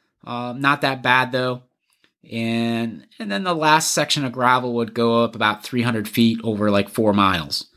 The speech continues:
uh, before hitting single track again. When we, this, this single track, the next set of single track was steep. Um,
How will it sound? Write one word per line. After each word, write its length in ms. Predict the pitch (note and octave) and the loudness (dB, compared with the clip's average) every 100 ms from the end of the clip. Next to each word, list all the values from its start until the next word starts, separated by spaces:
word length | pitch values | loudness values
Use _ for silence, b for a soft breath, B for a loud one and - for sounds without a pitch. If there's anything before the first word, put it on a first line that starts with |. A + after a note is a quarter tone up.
| b b b b - - | b b b b -20 -16
uh, 240 | F#2+ F#2 | -12 -12
before 420 | D#2+ G#2+ G#2 G#2+ | -6 -4 0 0
hitting 420 | G2 A2 G2 F#2 - - | 2 0 -2 -8 -10 -2
single 260 | - F3 | 0 0
track 280 | - F2+ E2+ | 0 -2 -2
again. 280 | D#2+ - - _ _ _ _ _ _ B B B | -10 -14 -16 _ _ _ _ _ _ B B B
When 200 | A#2+ A2+ | -6 -2
we, 240 | A2+ C3+ - - | 2 0 -2 -4
this, 340 | A#2+ D3+ - | 0 2 0
this 240 | A#2+ D3 | 2 2
single 260 | - D#3+ D#3+ | 2 0 0
track, 420 | D#3 E3 D#3+ D#3+ - | 2 2 2 0 -10
the 140 | A#2 | -4
next 240 | C3+ C#3 | -2 0
set 200 | - C3+ | 0 0
of 60 | B2+ | -2
single 240 | - A#2+ | -2 -4
track 360 | A2 A2+ G2 - _ _ _ _ _ _ _ _ | -4 -4 -6 -8 _ _ _ _ _ _ _ _
was 220 | A#2 A2+ | 0 2
steep. 460 | - - G2+ - - _ _ _ _ _ _ _ | 4 2 -2 -10 -16 _ _ _ _ _ _ _
Um, 540 | G2 F#2+ G2 - - | -12 -10 -8 -10 -14